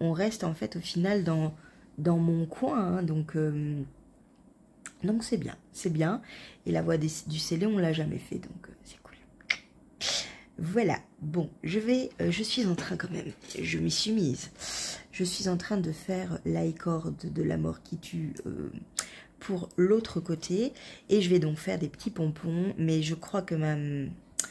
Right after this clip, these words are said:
je vais prendre ma machine à pompons, donc je la,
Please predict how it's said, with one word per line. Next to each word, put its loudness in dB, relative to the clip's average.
je 2
vais 4
prendre 2
ma 6
machine 2
à 0
pompons, -2
donc 0
je -2
la, -2